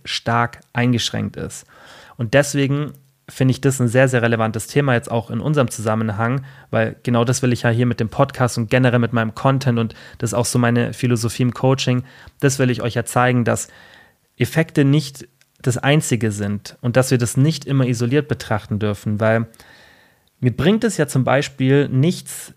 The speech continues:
wenn ich selbst meine gesundheitlichen Parameter verbessere und durch die gesundheitliche Verbesserung auch eine Verbesserung in der Lebensqualität habe, aber um die gesundheitlichen Parameter zu verbessern, wie zum Beispiel Adipositas,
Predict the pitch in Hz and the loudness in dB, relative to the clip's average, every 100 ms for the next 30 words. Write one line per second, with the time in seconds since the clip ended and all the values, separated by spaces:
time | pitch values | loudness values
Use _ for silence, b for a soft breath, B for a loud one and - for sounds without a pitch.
0 | - 127 131 127 135 123 120 113 - - | -2 2 2 2 0 0 0 -4 -14 -18
1 | - - _ - 165 - 160 139 127 123 | -20 -20 _ 0 0 2 0 0 -2 -2
2 | 185 170 143 131 127 117 151 139 127 120 | -4 -4 -6 -4 -4 -4 -2 0 2 0
3 | 120 117 - 104 123 160 - 110 143 202 | -2 -4 -4 -2 2 2 2 4 4 2
4 | - b b b b _ 135 135 135 B | -6 b b b b _ 4 4 2 B
5 | B B B _ - 131 131 131 117 117 | B B B _ 2 2 2 0 0 0
6 | 110 214 240 165 131 117 120 120 104 120 | 4 4 4 0 0 -2 -2 -2 0 0
7 | 127 131 139 135 117 117 - 120 120 117 | 0 0 0 0 0 0 -4 -4 -2 0
8 | 110 107 - 131 113 135 131 117 113 117 | -2 -6 -6 -2 0 2 2 0 0 2
9 | 196 208 - 117 110 113 - 143 - B | 2 0 0 -2 0 -6 -2 -4 -4 B
10 | B B _ 127 135 208 226 202 143 131 | B B _ 0 2 2 2 0 0 0
11 | 127 127 123 117 117 107 117 117 117 117 | 0 0 -2 -4 -6 -4 -2 0 0 -2
12 | 110 113 113 113 120 123 123 120 120 110 | -4 -4 -2 0 2 2 2 0 0 -2
13 | 110 117 107 110 107 - 160 127 107 120 | -2 -4 -4 -4 -4 0 0 0 0 0
14 | 143 - | 0 -8